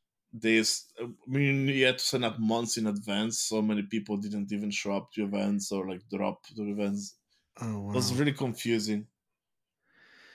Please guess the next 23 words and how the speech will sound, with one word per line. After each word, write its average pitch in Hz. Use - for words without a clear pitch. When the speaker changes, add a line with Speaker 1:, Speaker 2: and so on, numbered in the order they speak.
Speaker 1:
But 101
yeah, 101
I 107
went 131
only 123
for 117
one 104
day 101
and 95
was 98
enough. 90
Speaker 2:
<laughs> -
Like, 101
I've 110
had 107
enough 107
of 101
this, 104
I'm 104
out. 101
I -
don't 131
know. 120